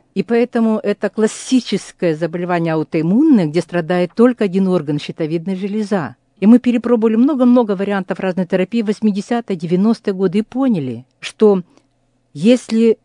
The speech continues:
аутоиммунный тиреоидит, но функция щитовидной железы сохранена, то, в принципе, на сегодняшний день нет той лекарственной терапии, которая бы излечила сам аутоиммунный процесс в щитовидной железе. И он постепенно-постепенно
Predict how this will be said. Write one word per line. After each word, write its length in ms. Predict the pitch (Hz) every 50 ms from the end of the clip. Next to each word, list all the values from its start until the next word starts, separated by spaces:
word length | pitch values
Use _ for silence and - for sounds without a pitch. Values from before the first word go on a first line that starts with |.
| _ _ _ _ _ _ _ _ _ _ _ _ -
аутоиммунный 640 | 220 220 220 220 - 233 233 226 226 226 226 226
тиреоидит, 540 | 220 - 240 226 247 233 190 190 196 175 - 180
но 140 | 196 208
функция 380 | 190 - - 254 233 - - 220
щитовидной 540 | - - 220 - 220 202 208 208 175 208 196
железы 240 | 202 202 190 208 180
сохранена, 1120 | - - 220 - - - 214 208 185 180 175 175 170 175 214 262 339 339 285 185 117 - _ _ _ _
то, 120 | - 180 170
в 60 | -
принципе, 840 | _ - 202 262 381 427 - - - 208 - - 160 143 131 135 - _
на 140 | - 185 208
сегодняшний 720 | 196 - - 202 208 226 208 165 170 160 - - 160 156
день 240 | 156 175 214 220 233
нет 180 | 240 254 254 - _ _
той 140 | - 208 202
лекарственной 640 | 196 190 190 - 202 185 180 - - 180 165 165 151
терапии, 440 | - 160 151 156 - - 247 262
которая 340 | - - 175 - 214 208 208 185
бы 140 | 170 185
излечила 480 | 180 156 165 165 147 - - 240 233 214 - -
сам 220 | 214 208 208 214
аутоиммунный 560 | 214 208 202 - - 202 202 208 208 214 214
процесс 440 | - - 220 208 - - - 247 214
в 80 | - -
щитовидной 540 | - 175 165 - 170 151 156 139 131 143
железе. 560 | 127 131 143 139 139 135 123 - 113 110 113 - _ _ _ _ _ _ _ - - - - -
И 80 | - 208
он 160 | 269 320 -
постепенно-постепенно 1300 | - 247 - - 214 - 254 247 233 226 - 220 208 - 220 185 - 277 330 320 262 202 151 139 127